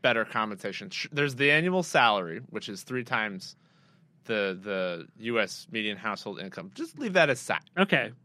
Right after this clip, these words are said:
Speaker 1: It's more
Speaker 2: We'll
Speaker 1: than
Speaker 2: leave
Speaker 1: three times.
Speaker 2: a hundred and seventy-four thousand dollars aside.
Speaker 1: That's part of your compensation.
Speaker 2: Hold on. I'm moving this a hundred seventy-four thousand dollars to a big space in the room so we can call it aside.
Speaker 1: You can, uh, you,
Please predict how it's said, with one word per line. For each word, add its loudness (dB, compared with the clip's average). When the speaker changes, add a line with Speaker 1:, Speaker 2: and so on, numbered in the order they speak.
Speaker 1:
It's -14
more 10
Speaker 2:
We'll 12
Speaker 1:
than 8
Speaker 2:
leave 10
Speaker 1:
three 2
times. 10
Speaker 2:
a -4
hundred 10
and 8
seventy-four 6
thousand 8
dollars 4
aside. 4
Speaker 1:
That's 0
part 12
of 6
your 6
compensation. 2
Speaker 2:
Hold 8
on. 10
I'm 8
moving 8
this 8
a 6
hundred 6
seventy-four 6
thousand 4
dollars 6
to 2
a 6
big 2
space 0
in -4
the -2
room 0
so -4
we -2
can -8
call -8
it -8
aside. -8
Speaker 1:
You 0
can, 4
uh, 8
you, -4